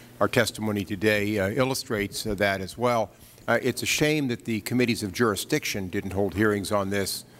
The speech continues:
eighteen months ago. I think we might not have been, uh, in the bind we're in, but I very much appreciate, uh, you calling this now, and that we can examine what happened and what we might do as we move together in the future.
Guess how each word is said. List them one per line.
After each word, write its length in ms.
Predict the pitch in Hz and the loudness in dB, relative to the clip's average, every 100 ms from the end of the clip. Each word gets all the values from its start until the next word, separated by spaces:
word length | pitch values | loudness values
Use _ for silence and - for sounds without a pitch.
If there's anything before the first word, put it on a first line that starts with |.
| - 110 | -2 2
eighteen 360 | 110 - 104 | 2 2 4
months 260 | 107 120 - | 2 0 -8
ago. 220 | 90 - | -14 -18
I 360 | - - - - | -20 -20 -16 -6
think 160 | 110 | -2
we 120 | 120 107 | 2 4
might 280 | 113 110 | 4 2
not 240 | 110 107 104 | 0 2 0
have 160 | 87 | -4
been, 360 | 104 107 101 101 | -2 -2 -2 0
uh, 220 | 101 101 117 | 2 2 2
in 160 | 107 | 0
the 60 | 95 | 2
bind 380 | 107 107 104 107 | 2 2 0 -2
we're 140 | 110 | 0
in, 240 | 120 98 92 - - - | 0 -4 -10 -20 -10 0
but 140 | 110 | 2
I 80 | 104 | 2
very 280 | 95 147 143 | 0 0 0
much 300 | 123 113 - | -2 -2 -8
appreciate, 840 | - 123 - 117 107 98 - 110 | -4 -2 -2 2 2 2 -2 0
uh, 180 | 101 98 - - - | 0 -2 -10 -20 2
you 180 | 117 131 | 4 4
calling 420 | 120 110 101 92 | 4 0 0 -6
this 220 | 95 92 104 | -8 -6 -2
now, 340 | 95 98 95 - | 0 0 -2 -4
and 200 | 101 98 | -2 0
that 60 | |
we 140 | 101 110 | 2 2
can 140 | 101 | 2
examine 420 | 98 87 107 101 90 | 0 0 0 -2 -2
what 220 | 120 110 | -2 0
happened 400 | 117 107 117 104 | -2 -4 -6 -8
and 100 | 95 | -6
what 160 | 113 | -8
we 100 | 110 | -6
might 280 | 95 95 95 | -2 -2 0
do 240 | 101 98 98 - - - | -2 -2 -4 -12 -18 0
as 140 | 101 | 2
we 80 | 107 | 4
move 220 | 104 107 | 2 0
together 420 | - 107 110 101 98 | -2 -2 -2 -4 -6
in 60 | |
the 60 | 90 | -8
future. 360 | 117 101 87 | -8 -8 -12